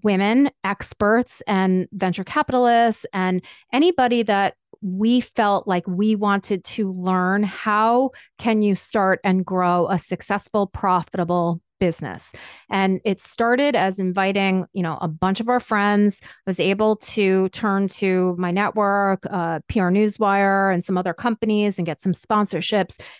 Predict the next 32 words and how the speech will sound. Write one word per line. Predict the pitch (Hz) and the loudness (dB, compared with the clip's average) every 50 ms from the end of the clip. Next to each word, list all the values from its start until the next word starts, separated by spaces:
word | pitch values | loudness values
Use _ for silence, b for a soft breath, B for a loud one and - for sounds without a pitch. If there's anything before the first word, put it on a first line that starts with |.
| B - | B 0
And | 214 214 | 0 0
it | 190 - | 2 2
was, | 220 208 196 - | 0 0 0 0
like, | 220 208 196 | 0 2 2
a | 190 185 | 0 0
beautiful | 180 190 220 240 262 269 247 - - 214 190 | 2 4 4 4 4 4 2 0 0 -2 -2
thing. | - - 156 104 98 - | -2 -4 -6 -6 -6 -4
And | - 202 196 | -2 0 0
this | 214 208 - | 0 0 0
was | - 247 214 - | -2 -4 -2 -2
in, | 214 208 202 196 202 196 - _ | 0 0 2 2 0 0 -4 _
you | - 196 202 | -4 -2 0
know, | 180 151 135 | 0 0 -2
twenty | - - - 202 196 196 | -4 -4 -2 0 0 0
thirteen | 185 - 190 170 - - - 208 190 180 | 0 0 -2 -4 -4 -6 -4 -2 0 0
that | 170 - | 0 -2
we | 185 180 | -2 -2
did | - 185 180 | -2 -2 -2
our | 175 170 165 | -2 -2 -4
first | - - 196 185 170 - - | -4 -4 -4 -4 -4 -6 -8
conference. | - - 180 175 - - 156 110 92 - - - B B B B B B B B - | -6 -6 -6 -6 -6 -8 -8 -8 -8 -8 -10 -10 B B B B B B B B -2
Um, | 196 190 185 180 | 0 0 0 0
people | 175 - 240 240 311 | 0 -2 0 0 2
were | 311 330 294 | 2 2 0
blown | 196 - 202 202 202 208 220 226 | 0 0 0 2 2 2 2 2
away | 220 190 185 180 180 185 196 214 226 233 | 2 2 2 2 2 2 2 2 2 2
by | 214 - 202 185 185 185 185 185 185 180 180 180 180 180 196 | 0 0 0 0 2 2 2 2 2 2 0 0 0 -2 -2
the | 185 196 185 175 170 175 - - | -2 0 0 0 -2 -4 -8 -8
level | - 220 208 202 208 214 226 226 220 220 220 220 214 214 220 220 220 - - | -6 -4 -2 0 0 0 0 2 2 2 2 2 2 2 2 2 0 -2 -2
of | 220 190 185 180 180 175 - - | -2 0 0 0 0 -2 -6 -8
professionalism, | - 196 - - 247 262 - - 262 254 247 247 226 220 240 233 220 220 220 220 220 220 214 190 | -10 -8 -6 -4 -4 -4 -2 0 0 2 2 2 2 0 0 0 2 2 2 2 2 2 2 0
the | - 196 185 180 180 139 | 0 0 0 0 -2 -4